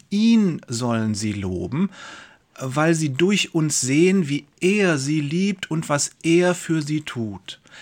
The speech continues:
Wir spiegeln Jesu Wesen wider, der Gottes Wesen widerspiegelt. Das ist unsere Motivation. Gott schaut in unser Herz. Er weiß,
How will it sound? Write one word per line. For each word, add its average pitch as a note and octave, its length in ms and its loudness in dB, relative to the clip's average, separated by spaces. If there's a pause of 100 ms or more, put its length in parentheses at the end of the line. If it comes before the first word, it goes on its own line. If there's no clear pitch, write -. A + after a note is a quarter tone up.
(140)
Wir F#3 540 0
spiegeln E3+ 760 0
Jesu D3 640 0
Wesen C#3+ 480 0
wider, A#2 420 -4 (720)
der C#3 240 -4
Gottes D3+ 460 -4
Wesen G2+ 360 -4
widerspiegelt. - 880 -8 (120)
Das D#3 260 0
ist E3 320 -2
unsere C#3 400 -4
Motivation. A#2+ 1080 -6 (1500)
Gott B2 340 -2
schaut B2+ 460 -2
in C#3+ 220 -6
unser C#3 340 -4
Herz. C#3+ 640 -4 (540)
Er A#2+ 300 -4
weiß, D#3+ 680 -2